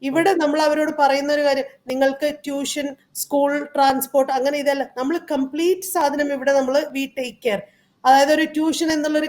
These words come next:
Speaker 1: കൾച്ചർ നമുക്കില്ല. കുട്ടിക്ക് one to one ഒരു ടീച്ചറുമായിട്ട് ഇരിക്കണം എന്നുണ്ടെങ്കിൽ അതിനുള്ള ഒരു ഫെസിലിറ്റിയും ഉണ്ട്.
Speaker 2: ഒരുപാട് മാതാപിതാക്കൾ ഇപ്പോ നല്ല സ്കൂളുകളിൽ അഡ്മിഷൻ കിട്ടാതെയും ഇനി എങ്ങനെയെങ്കിലും കിട്ടിയാൽ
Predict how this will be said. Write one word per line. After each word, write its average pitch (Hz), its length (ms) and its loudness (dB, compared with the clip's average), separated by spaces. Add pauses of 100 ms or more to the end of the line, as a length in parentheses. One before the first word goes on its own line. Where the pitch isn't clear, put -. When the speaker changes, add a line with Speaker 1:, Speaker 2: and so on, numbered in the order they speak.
Speaker 1:
കൾച്ചർ 262 320 0
നമുക്കില്ല. 254 760 -2 (260)
കുട്ടിക്ക് 302 500 -4
one 269 280 4
to 294 400 0
one 285 160 -4
ഒരു 285 140 0
ടീച്ചറുമായിട്ട് 277 720 -2
ഇരിക്കണം 269 340 -6
എന്നുണ്ടെങ്കിൽ 269 440 -2
അതിനുള്ള 320 500 -2
ഒരു 339 120 0
ഫെസിലിറ്റിയും 285 600 -4
ഉണ്ട്. 208 400 -6 (540)
Speaker 2:
ഒരുപാട് 147 420 -6 (300)
മാതാപിതാക്കൾ 147 960 -8
ഇപ്പോ 135 440 -12
നല്ല 135 140 -14
സ്കൂളുകളിൽ 139 640 -10 (300)
അഡ്മിഷൻ 131 420 -12
കിട്ടാതെയും 131 760 -12 (200)
ഇനി 143 140 -8
എങ്ങനെയെങ്കിലും 151 540 -6
കിട്ടിയാൽ 151 440 -6